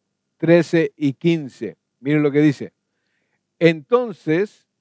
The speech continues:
dijo Moisés a Dios, "He aquí,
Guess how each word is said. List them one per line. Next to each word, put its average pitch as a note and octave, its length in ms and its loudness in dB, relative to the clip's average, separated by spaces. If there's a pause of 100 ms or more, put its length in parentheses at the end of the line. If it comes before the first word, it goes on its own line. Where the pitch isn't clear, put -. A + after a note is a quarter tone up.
dijo F3+ 380 -2
Moisés E3 600 0
a C#3 140 0
Dios, B2+ 500 -6 (520)
"He F3+ 100 6
aquí, G#3 540 -2